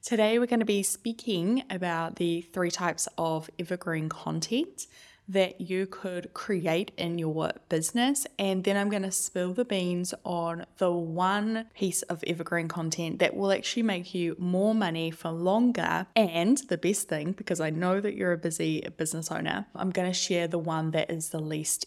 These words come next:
effort as well for you to implement within your business. Because normally when you hear evergreen content, you think,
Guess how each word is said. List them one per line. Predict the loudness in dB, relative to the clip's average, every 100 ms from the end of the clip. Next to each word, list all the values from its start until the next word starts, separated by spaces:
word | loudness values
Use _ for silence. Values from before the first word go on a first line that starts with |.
| -4
effort | -4 -2 -4 -4 -6
as | -6 -4
well | -2 -2 -4
for | -4 -4
you | -2 -4
to | -4 -6 -4
implement | -4 -4 -4 -2 -2
within | -4 -2 -2 -2
your | -4
business. | -2 -2 -2 -6 -6 -6
Because | -4 0 2 0 -4 -2
normally | 0 2 2 2 0
when | 0 0 0 0 -2 -2
you | 0 0 0
hear | -2 -2 2 6 6 6 4
evergreen | -2 -2 -2 -2 -2
content, | -2 -2 -2 2 4 2 0
you | -4 -4
think, | -2 0 0 -4